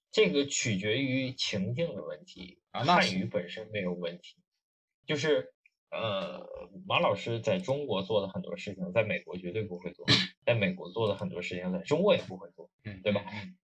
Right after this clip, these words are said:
Speaker 1: 这个东西是情境的问题，就是你不能对一个不懂中国人的，
Speaker 2: <clears throat>
Speaker 1: 不是，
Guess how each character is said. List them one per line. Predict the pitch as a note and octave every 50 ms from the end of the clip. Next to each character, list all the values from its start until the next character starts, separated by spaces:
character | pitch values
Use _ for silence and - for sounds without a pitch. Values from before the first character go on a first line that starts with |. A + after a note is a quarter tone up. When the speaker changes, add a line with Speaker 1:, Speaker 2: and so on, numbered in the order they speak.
| _
Speaker 1:
这 | - E3+
个 | D#3 D#3 D3+
东 | D3+ D#3 D#3+
西 | D3+ D#3+ D#3
是 | D3 D#3+ D#3+ -
情 | - - - - G#2 A2 C3+
境 | E3 F#3+ F3+ -
的 | -
问 | F#2 - - -
题， | - - - - - _ _ _
就 | - C3 B2+
是 | B2 C3
你 | B2 F#2+ F#2
不 | F2+ - - - F3+
能 | - - C3 C#3+ D3 - - _ _
对 | - E3+ E3 D3
一 | A#2+ A2 G#2+ A2+
个 | A#2 C3+
不 | C3+ - -
懂 | B2+ A2 F#2+ F#2+
中 | G2 B2+ C3
国 | B2+ B2 A2+
人 | A2 G2+ F#2+ F#2+ G#2
的， | G#2+ G#2 G2 F#2 F#2 - _
Speaker 2:
<clears throat> | _ _
Speaker 1:
不 | - A2
是， | G2+ - -